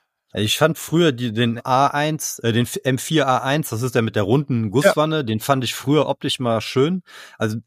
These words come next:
Speaker 1: ich glaube, was du sagtest, dass viele Niederländer, Franzosen darauf stehen, ist wahrscheinlich einfach, die wurden von dem befreit.
Speaker 2: Ja, ja, genau.
Speaker 1: Und,
Speaker 2: Ja, ja, das
Speaker 1: äh,
Speaker 2: ist
Speaker 1: ich hatte früher halt auch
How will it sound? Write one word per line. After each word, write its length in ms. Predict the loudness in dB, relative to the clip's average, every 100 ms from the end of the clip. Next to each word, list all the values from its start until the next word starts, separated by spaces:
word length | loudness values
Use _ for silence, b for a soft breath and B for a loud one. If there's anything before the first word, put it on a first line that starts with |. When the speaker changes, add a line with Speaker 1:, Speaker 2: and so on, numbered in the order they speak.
| b b b _ _ _ _ _
Speaker 1:
ich 120 | -2
glaube, 260 | 4 4 4
was 140 | 2
du 120 | 0 2
sagtest, 440 | 4 2 -2 -4
dass 160 | -6 -4
viele 560 | 0 4 4 2 0 -6
Niederländer, 760 | -6 -2 4 4 4 2 0 0
Franzosen 840 | -2 -2 0 2 2 0 -2 -6 _
darauf 420 | 0 2 4 2
stehen, 300 | 0 0 0
ist 140 | 0 -4
wahrscheinlich 340 | -2 -2 -2
einfach, 160 | -4 -4
die 140 | -2
wurden 180 | -2 -2
von 160 | -4
dem 140 | -2 -4
befreit. 420 | -4 -2 -4 -6 b
Speaker 2:
Ja, 140 | 0 4
ja, 140 | 4
genau. 320 | 4 0 0
Speaker 1:
Und, 160 | -4 -2
Speaker 2:
Ja, 60 | 0
ja, 160 | 2 0
das 140 | -4
Speaker 1:
äh, 200 | -2 -2 -2
Speaker 2:
ist 100 | -8 _ -20 -18 -6
Speaker 1:
ich 200 | 0 2
hatte 220 | 2 -2
früher 540 | -4 2 4 4 4
halt 220 | 2 2
auch 200 | 0 0